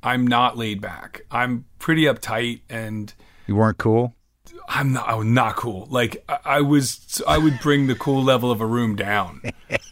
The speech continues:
Speaker 1: Like, I
Speaker 2: So
Speaker 1: was always the fart in the fucking p-, in the r-, at the party. You know what I
Speaker 2: Wait,
Speaker 1: mean? Like,
Speaker 2: well, is this for going back to high school? What, you grew up in New Jersey?
Speaker 1: Yeah. No,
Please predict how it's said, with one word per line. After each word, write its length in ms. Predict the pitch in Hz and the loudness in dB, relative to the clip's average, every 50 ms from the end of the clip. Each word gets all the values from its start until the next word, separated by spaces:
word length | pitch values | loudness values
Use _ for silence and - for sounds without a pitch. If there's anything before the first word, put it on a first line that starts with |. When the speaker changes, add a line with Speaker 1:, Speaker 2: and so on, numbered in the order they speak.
| - - - - - - - - - | -12 -10 -10 -10 -10 -16 -16 0 2
Speaker 1:
Like, 160 | 175 170 156 196 | 2 2 4 2
I 160 | 165 170 220 | 4 4 4
Speaker 2:
So 60 | 208 | 4
Speaker 1:
was 200 | 175 190 202 147 | 4 4 4 4
always 500 | 202 - 170 180 180 185 190 185 151 - | 6 6 8 8 10 8 8 6 6 4
the 100 | - 151 | 0 0
fart 420 | - - - 147 139 131 127 123 - - | 0 2 2 4 4 4 4 2 -2 0
in 120 | 127 123 | 0 2
the 60 | 117 | 0
fucking 400 | 107 - - 117 104 - 120 104 | 0 0 0 0 0 0 -4 -6
p-, 240 | 95 - - - 123 | -6 -8 -6 -2 0
in 80 | 117 113 | 0 0
the 60 | 110 | 0
r-, 120 | 104 113 120 | 2 2 2
at 220 | - - 117 - | 2 2 0 -2
the 60 | - | -2
party. 300 | 107 - 117 113 107 104 | 0 2 2 2 2 2
You 140 | 101 104 110 123 | 0 0 2 2
know 60 | 123 | 4
what 60 | 123 | 4
I 40 | 123 | 4
Speaker 2:
Wait, 80 | 120 131 | 4 4
Speaker 1:
mean? 160 | 135 139 139 | 4 4 4
Like, 220 | 139 127 120 107 | 6 4 4 4
Speaker 2:
well, 240 | 196 220 220 208 180 - - - - - - | 4 4 4 4 4 0 -8 -18 -20 -4 -2
is 120 | 156 143 | 2 2
this 160 | 165 175 151 165 143 | 2 2 2 0 0
for 100 | - 165 | 0 0
going 320 | 160 131 160 160 165 156 139 | 2 4 4 4 4 6 4
back 220 | 139 143 147 143 | 4 4 4 2
to 120 | - 120 104 | 0 0 2
high 180 | 117 127 143 | 2 2 2
school? 220 | 147 - - 196 175 | 2 2 4 4 6
What, 80 | 175 151 | 6 4
you 120 | 143 160 | 4 4
grew 140 | 160 175 180 | 4 6 4
up 120 | 165 147 143 | 4 4 4
in 80 | 135 | 4
New 80 | 127 120 | 4 4
Jersey? 580 | 107 - 127 135 170 190 185 202 220 220 202 - - - - - - | 6 4 4 4 4 4 2 0 -2 -4 -4 -8 -14 -20 -20 -12 -2
Speaker 1:
Yeah. 360 | - 135 131 120 113 113 113 - - - _ _ _ - - _ - | 0 2 2 2 0 -2 -4 -10 -14 -20 _ _ _ -20 -20 _ -4
No, 380 | - 165 185 233 - - 123 | 0 2 2 2 2 0 -4